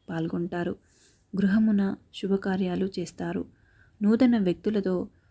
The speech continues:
ఈ రాశి వారికి పరిచయాలు కలిసి వస్తాయి. ఇక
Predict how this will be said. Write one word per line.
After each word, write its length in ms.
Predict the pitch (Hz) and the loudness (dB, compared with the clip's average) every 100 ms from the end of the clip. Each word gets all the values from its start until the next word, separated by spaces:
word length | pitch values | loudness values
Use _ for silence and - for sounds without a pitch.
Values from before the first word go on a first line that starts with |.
| _ - | _ -4
ఈ 60 | 196 | 0
రాశి 320 | 175 175 208 | 0 0 0
వారికి 560 | 190 185 202 185 214 - | 0 0 0 -2 -4 -6
పరిచయాలు 460 | 185 185 190 170 190 | -8 -6 -4 -2 -4
కలిసి 360 | - 165 - | -4 -6 -4
వస్తాయి. 480 | 180 - - 190 175 - _ - - _ _ - | -6 -6 -8 -6 -6 -8 _ -20 -20 _ _ -6
ఇక 320 | 247 226 | -4 -4